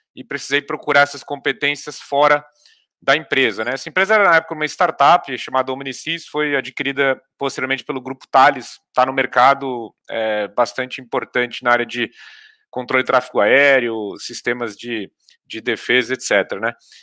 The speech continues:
É, e a gente pro-, procurava, né, competências, pessoas de diferentes formas, né, universidades, é,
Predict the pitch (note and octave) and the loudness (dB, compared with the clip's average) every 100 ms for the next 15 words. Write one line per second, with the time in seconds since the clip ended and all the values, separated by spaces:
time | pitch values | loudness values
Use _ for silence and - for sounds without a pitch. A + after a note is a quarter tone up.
0 | _ _ - A#2 A#2 A#2 A2 C3+ C#3+ F3 | _ _ -2 2 4 4 2 2 0 -2
1 | F#3 F3 _ _ _ _ _ - F#3+ - | -4 -6 _ _ _ _ _ -4 -4 2
2 | G3 E3 D#3 B2+ C#3 C#3 A#2+ A2 G2+ G2 | 6 6 6 2 2 2 0 -2 -4 -8
3 | - C3 C#3 - D#3+ D3 B2 - - C#3 | -10 -6 -4 0 0 0 -8 -12 -8 -4
4 | E3 D3+ B2+ A2 G#2+ G#2 A2+ B2 C#3 D3+ | 0 2 2 0 -4 -10 -14 -4 -2 -2
5 | - C#3 D#3 D#3+ C3 G#2+ - D3 C#3 B2 | -4 2 4 4 -2 -6 -6 -4 -4 -6
6 | B2 C3+ - B2 C#3+ D#3+ C3 A#2+ A2+ - | -8 -8 -2 4 6 6 4 -2 -12 -12
7 | A2 | -8